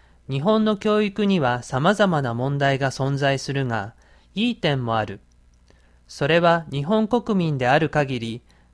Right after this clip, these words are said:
誰でも、どこに住んでいても、どんな状況でも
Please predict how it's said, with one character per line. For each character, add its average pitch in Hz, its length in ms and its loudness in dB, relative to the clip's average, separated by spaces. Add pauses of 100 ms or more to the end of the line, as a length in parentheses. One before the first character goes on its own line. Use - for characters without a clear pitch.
(100)
誰 175 280 4
で 135 120 0
も、 113 280 -6 (300)
ど 190 160 2
こ 214 140 2
に 170 140 2
住 156 200 -2
ん 139 80 -2
で 120 120 0
い 110 80 -8
て 135 120 -2
も、 110 260 -6 (360)
ど 151 220 2
ん 220 100 2
な 175 100 2
状 127 220 0
況 123 260 -2
で 123 140 0
も 110 240 -6